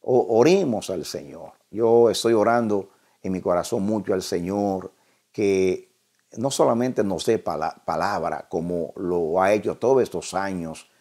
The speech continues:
sino que la palabra sea transformadora, que algo grande, poderoso ocurra en nosotros como ocurría en los tiempos bíblicos. Se hace, co-, repito,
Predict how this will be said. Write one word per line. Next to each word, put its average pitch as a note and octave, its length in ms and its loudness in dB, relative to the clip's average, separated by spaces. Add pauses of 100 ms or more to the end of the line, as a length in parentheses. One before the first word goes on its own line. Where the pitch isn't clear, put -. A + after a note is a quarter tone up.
(320)
sino A#2+ 640 0
que G#2 540 -2 (840)
la G#2 180 0
palabra A#2+ 380 2
sea A2+ 420 0
transformadora, E2+ 1300 -2 (480)
que G2+ 220 0
algo C3+ 220 2
grande, A2 580 0
poderoso F#2 1000 -4 (320)
ocurra A2 460 2
en F#2 140 -2
nosotros G2+ 680 -4
como F#2 260 -4
ocurría G#2+ 840 2 (320)
en G#2 120 -4
los - 180 -4
tiempos A2+ 520 -4
bíblicos. E2 840 -4 (520)
Se - 180 -2
hace, A2+ 560 0 (220)
co-, F2 280 -6
repito, G#2 840 -2